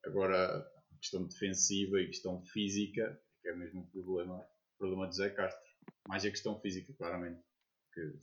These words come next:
tanto o Silvério como o, como o Rafael Vieira são, são mais fortes fisicamente. Agora, nessa questão de sair a jogar, pode ser, se calhar,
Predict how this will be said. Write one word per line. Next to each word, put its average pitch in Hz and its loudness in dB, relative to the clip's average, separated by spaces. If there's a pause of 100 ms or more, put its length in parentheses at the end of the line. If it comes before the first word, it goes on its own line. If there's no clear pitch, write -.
tanto 82 -4
o - -14
Silvério 87 0
como 87 -4
o, 85 -2 (440)
como 95 -8
o - -6
Rafael 90 2
Vieira 90 4
são, 92 0
são - -12
mais 90 -8
fortes 90 -4
fisicamente. 87 -6 (240)
Agora, 78 -6
nessa 82 -2
questão 87 -2
de 85 -6
sair 90 -2
a 87 0
jogar, 90 -2 (460)
pode - -4
ser, 95 0 (180)
se - -16
calhar, 101 6